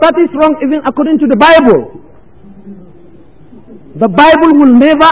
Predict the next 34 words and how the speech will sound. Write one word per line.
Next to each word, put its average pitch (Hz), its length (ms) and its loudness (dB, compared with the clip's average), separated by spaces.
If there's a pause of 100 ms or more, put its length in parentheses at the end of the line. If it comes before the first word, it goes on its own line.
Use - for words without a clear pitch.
(100)
accept 302 560 -4
you 262 480 4
while 269 240 2
you 285 160 2
are 254 240 -2
saying 285 240 0
Jesus 254 320 -2
is 262 160 -10
the 262 160 -8
Son 302 160 0
of 208 160 -6
God. 254 480 -2
No. 302 480 -6 (400)
Jesus 294 640 2
is 269 160 -6
neither 285 480 0 (160)
God 240 340 4 (300)
nor 247 240 0
a 302 160 0
Son 294 160 0
of 233 160 -2
God, 160 400 0
but 202 80 -2 (160)
Jesus 285 440 2 (120)
is - 160 -10
a 214 80 -4
messenger 196 800 0 (320)
and 202 160 -2
a 202 160 -4
servant 254 560 2 (160)
of 160 160 -8
God. 220 560 2 (180)
Mary 294 540 2
is 277 240 -2